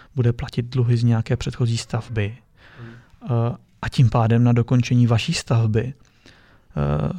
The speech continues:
Speaker 1: bude pak potřeba, aby někdo jiný zase zaplatil jakoby tu zálohu
Speaker 2: Hmm.
Speaker 1: velkou, protože jinak <laughs> vy, vy ten dům jako nedoděláte s tím, s tím, s tou, s tou výrobou.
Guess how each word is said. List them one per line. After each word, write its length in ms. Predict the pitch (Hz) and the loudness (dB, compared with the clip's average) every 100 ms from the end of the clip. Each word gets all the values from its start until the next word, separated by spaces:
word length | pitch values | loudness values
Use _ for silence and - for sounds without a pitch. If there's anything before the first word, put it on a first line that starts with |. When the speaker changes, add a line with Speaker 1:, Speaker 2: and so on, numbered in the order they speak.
| 190 220 | -8 0
Speaker 1:
bude 240 | 123 123 | 2 4
pak 180 | 143 - | 0 -2
potřeba, 460 | 131 - 127 123 | -4 -2 0 0
aby 160 | 120 123 | 2 4
někdo 280 | 123 123 131 | 4 4 4
jiný 500 | 151 180 180 208 202 | 4 4 2 2 0
zase 260 | 156 - | -4 -2
zaplatil 640 | 151 - 165 - 151 147 151 - _ - _ _ _ _ - - | -2 0 -4 0 0 0 -2 -6 _ -20 _ _ _ _ -12 -8
jakoby 400 | - 127 139 127 | -10 -4 0 0
tu 140 | - 120 | 2 2
zálohu 460 | 113 131 160 226 - - | 4 4 4 2 -2 -18
Speaker 2:
Hmm. 120 | 123 123 - - - - - | -16 -16 -20 -20 -20 -20 -2
Speaker 1:
velkou, 500 | 131 127 151 165 220 - - - - | 0 2 2 2 0 -10 -20 -20 -10
protože 440 | - 127 - 120 117 110 | -2 -2 0 0 0 2
jinak 440 | 110 101 - - - - | 0 -2 -6 -14 -16 -16
<laughs> 140 | - | -8
vy, 200 | 135 131 113 | -2 -2 -2
vy 80 | 143 | -2
ten 160 | 147 | -2
dům 200 | 135 139 147 | 0 0 -2
jako 180 | 143 160 | -4 -2
nedoděláte 600 | 170 127 117 117 - - | 0 0 0 0 -4 -10
s 100 | - | -14
tím, 160 | - - 156 | -12 -12 -14
s 140 | - | -18
tím, 280 | - - 214 | -12 -10 -10
s 80 | - | -10
tou, 280 | - 135 156 | -12 -10 -12
s 100 | - | -4
tou 120 | 123 | 0
výrobou. 420 | 117 123 131 | 0 0 -2